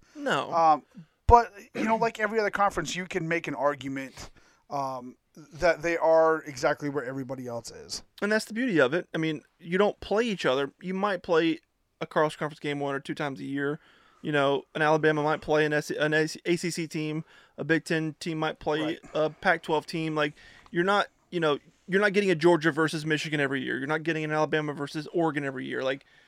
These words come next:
Speaker 1: so, yeah, it's very easy for, if you're a fan of a conference, to tout your conference as being the best, regardless of who you play. And a lot of it has to do with, you know, even the Big Ten. You got a lot of Big Ten teams, Nebraska, Michigan State,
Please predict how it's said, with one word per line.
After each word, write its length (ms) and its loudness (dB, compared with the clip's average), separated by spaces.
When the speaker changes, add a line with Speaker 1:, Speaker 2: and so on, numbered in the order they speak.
Speaker 1:
so, 180 4
yeah, 160 2
it's 120 2
very 200 6
easy 200 -2
for, 300 0
if 160 -4
you're 100 2
a 40 2
fan 200 2
of 40 -6
a 60 2
conference, 520 -2
to 180 -6
tout 260 0
your 100 -2
conference 400 -4
as 60 -12
being 280 -6
the 80 -6
best, 460 0
regardless 400 2
of 80 -10
who 80 -2
you 120 -2
play. 480 0
And 120 -2
a 40 4
lot 180 4
of 80 2
it 100 0
has 220 -2
to 60 -8
do 120 0
with, 160 -2
you 60 -6
know, 200 -2
even 160 -4
the 80 -2
Big 160 6
Ten. 200 2
You 60 4
got 100 6
a 40 4
lot 200 4
of 80 -2
Big 160 -2
Ten 160 0
teams, 480 -6
Nebraska, 500 -2
Michigan 280 -4
State, 260 -2